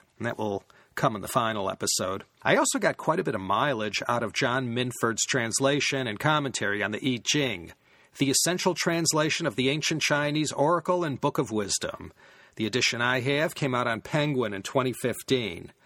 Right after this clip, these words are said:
Richard J. Smith's, uh, The I Ching, a biography, also very informative. That's part of the Lives of Great Religious Books from, uh, Princeton University Press.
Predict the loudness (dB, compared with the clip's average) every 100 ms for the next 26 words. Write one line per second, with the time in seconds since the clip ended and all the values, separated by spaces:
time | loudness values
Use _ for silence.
0 | -20 -20 -20 -20 _ 2 2 4 0 0
1 | 2 2 2 2 2 4 4 2 2 2
2 | 0 -2 2 2 2 0 0 0 2 2
3 | 2 0 0 2 2 2 0 -2 -2 -2
4 | 0 -2 -2 0 0 0 0 -2 -4 -6
5 | -6 -4 -4 -4 -2 -2 -2 -2 -2 -2
6 | -6 -14 -6 -4 0 2 2 0 -2 2
7 | 2 2 0 -4 -2 0 0 0 0 0
8 | -2 -4 0 0 2 -2 -2 -2 -4 -4
9 | -10 -16 -20 -20 -12 -8 -6 -6 -2 0
10 | 0 -2 -4 -4 -2 -2 -4 -8 -6 -2
11 | -2 0